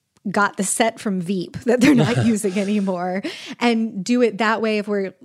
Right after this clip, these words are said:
Speaker 1: I like the idea also of Trump not being on screen very much in this,
Speaker 2: Mm-hmm.
Speaker 1: because it seems to me that, like, the juice of this book and the juice of all these stories coming out of the White House are from,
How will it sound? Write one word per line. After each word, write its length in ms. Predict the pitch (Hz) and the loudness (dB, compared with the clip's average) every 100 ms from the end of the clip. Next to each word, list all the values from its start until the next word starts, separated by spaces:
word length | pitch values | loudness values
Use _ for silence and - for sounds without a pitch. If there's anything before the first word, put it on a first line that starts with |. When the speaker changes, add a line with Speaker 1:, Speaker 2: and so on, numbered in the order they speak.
| 180 | -10
Speaker 1:
I 200 | - 226 | -2 0
like 200 | 240 247 | 2 0
the 140 | 233 196 | 0 -2
idea 260 | 185 185 | 0 -2
also 280 | 175 180 180 | -2 -2 -4
of 80 | 170 | -4
Trump 320 | - 196 185 | -4 -4 -4
not 160 | 175 165 | -6 -6
being 240 | 180 170 | -6 -6
on 120 | 170 | -6
screen 460 | 170 - 196 185 180 | -6 -6 -4 -4 -2
very 220 | 185 202 | -2 0
much 280 | 214 226 233 | 2 0 0
in 200 | 247 240 | 0 2
this, 200 | 240 247 | 2 0
Speaker 2:
Mm-hmm. 60 | - | 0
Speaker 1:
because 260 | 214 214 | 2 2
it 120 | 190 | 0
seems 300 | - 247 240 | -2 0 0
to 100 | - | 0
me 160 | 202 190 | 0 0
that, 280 | 175 170 - - - - | -2 -4 -8 -20 -20 -10
like, 140 | 180 - | -10 -6
the 180 | 202 202 | 0 0
juice 560 | 160 - 202 196 190 - | 0 -4 -2 -2 -4 -6
of 180 | 170 | -8
this 160 | 165 - | -8 -10
book 280 | 190 233 220 | -2 -2 -2
and 100 | 180 | -4
the 60 | |
juice 240 | 175 196 - | -4 -4 -4
of 80 | 175 | -4
all 100 | 175 | -4
these 180 | 180 - | -6 -6
stories 360 | 190 185 180 | -6 -4 -6
coming 280 | - 196 180 | -4 -4 -4
out 160 | 170 165 | -6 -6
of 60 | |
the 80 | 170 | -6
White 200 | 170 175 | -4 -6
House 320 | 185 170 170 - | -4 -4 -6 -6
are 300 | 165 170 - | -4 -4 -8
from, 200 | 285 | -10